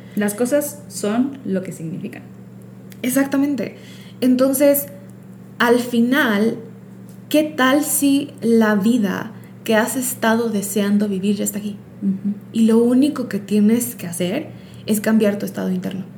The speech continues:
Speaker 2: para que puedas apreciar que todo eso que has sentido que está súper lejano,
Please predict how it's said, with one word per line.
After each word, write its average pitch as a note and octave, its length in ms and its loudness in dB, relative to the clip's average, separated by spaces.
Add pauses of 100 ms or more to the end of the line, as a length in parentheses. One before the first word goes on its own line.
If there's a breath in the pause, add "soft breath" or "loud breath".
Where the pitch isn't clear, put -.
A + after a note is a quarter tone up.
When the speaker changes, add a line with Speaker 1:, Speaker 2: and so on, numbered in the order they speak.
(840)
Speaker 2:
para A3+ 340 4
que A3+ 120 2
puedas B3 520 0
apreciar G3 760 -4
que A3+ 100 0
todo B3+ 440 4
eso A3+ 280 0
que G3+ 120 -2
has G3+ 120 -2
sentido A3 400 2
que G#3 80 -6
está F#3+ 200 -8
súper A#3+ 440 -2
lejano, F#3+ 460 0